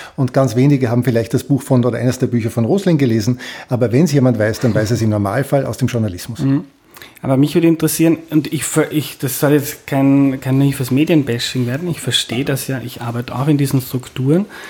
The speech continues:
Speaker 2: aber ist, zeigt das nicht, dass irgend-, dass es eine Verfehlung gibt in der Art und Weise, wie wir arbeiten, oder ist das gezwungenermaßen,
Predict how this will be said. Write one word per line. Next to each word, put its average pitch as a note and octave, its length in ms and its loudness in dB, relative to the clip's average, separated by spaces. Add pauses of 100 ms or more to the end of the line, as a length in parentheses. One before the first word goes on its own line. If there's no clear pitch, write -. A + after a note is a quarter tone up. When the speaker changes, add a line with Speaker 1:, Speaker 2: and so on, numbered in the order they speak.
(400)
Speaker 2:
aber D3 680 2 (140)
ist, - 340 -4
zeigt C#3+ 260 -2
das F3 140 -2
nicht, F3+ 240 2
dass D#3+ 120 -2
irgend-, E3+ 680 2
dass D3+ 160 -4
es D3+ 180 -2
eine D3 300 2
Verfehlung D3 1300 2
gibt - 440 -2
in C#3+ 200 -2
der B2+ 120 0
Art B2 180 -4
und C3 140 2
Weise, A#2 420 -4
wie B2+ 160 -2
wir A#2+ 140 -4
arbeiten, C3 580 -2 (300)
oder D3 400 2
ist D#3 280 0
das D#3 280 0
gezwungenermaßen, D3 1500 2